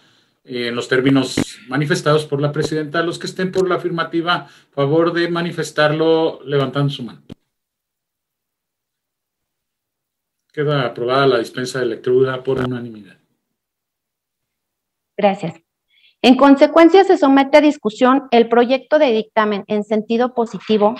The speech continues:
Speaker 2: de la minuta de proyecto de decreto por el que se reforma el artículo cuarenta y tres de la Constitución Política de los Estados Unidos Mexicanos, referida a la porción normativa del nombre del Estado de Michoacán de Ocampo,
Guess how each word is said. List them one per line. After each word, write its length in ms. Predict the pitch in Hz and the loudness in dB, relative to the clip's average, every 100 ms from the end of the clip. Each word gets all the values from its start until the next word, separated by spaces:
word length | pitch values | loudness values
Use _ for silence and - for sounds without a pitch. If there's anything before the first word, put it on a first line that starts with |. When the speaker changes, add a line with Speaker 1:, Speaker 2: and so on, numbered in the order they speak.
| - | 0
Speaker 2:
de 140 | 233 | 4
la 100 | 233 | 6
minuta 400 | 240 254 262 311 | 4 2 2 0
de 100 | 294 | 0
proyecto 520 | 294 214 214 214 247 247 | -2 -4 -2 -2 -2 -2
de 100 | 247 | -2
decreto 500 | 254 233 - 214 - | -2 -4 -2 -6 -2
por 140 | 240 233 | 0 2
el 120 | 233 | 0
que 120 | 220 | -4
se 160 | 220 214 | -2 -4
reforma 420 | 214 - 240 262 | -2 -2 -2 -2
el 100 | 294 | -4
artículo 560 | 208 226 - 247 233 | -6 -12 -6 -2 0
cuarenta 400 | 233 196 185 185 | 0 0 -2 -4
y 140 | 190 185 | -6 0
tres 220 | 220 226 | 0 2
de 80 | 226 | 2
la 140 | 240 | 0
Constitución 600 | 202 202 _ 196 - 196 | -2 -10 _ -8 -2 -2
Política 720 | 196 202 220 226 226 220 233 - | 2 2 2 -2 2 2 2 0
de 80 | 208 | 2
los 180 | 208 226 | 2 0
Estados 400 | 226 226 254 226 | 2 2 0 -4
Unidos 320 | 202 196 196 | -4 -4 -4
Mexicanos, 600 | 208 202 - 262 226 - _ _ _ _ - | -8 -4 2 2 2 -4 _ _ _ _ 0
referida 560 | 233 233 - 262 277 | 2 4 4 4 4
a 20 | 208 | 4
la 180 | - | 4
porción 380 | - 208 233 226 | 0 -2 -2 -2
normativa 600 | 240 240 196 233 240 247 240 | -2 -4 -4 -2 2 0 0
del 260 | 202 220 247 | -2 0 0
nombre 260 | 262 294 | 0 0
del 160 | 302 220 | 0 0
Estado 380 | 202 - 220 226 | -4 0 0 0
de 100 | 208 | -6
Michoacán 460 | 180 175 - 196 | -8 -12 -8 -4
de 60 | 214 | -2
Ocampo, 520 | 214 240 226 220 | 2 2 2 -2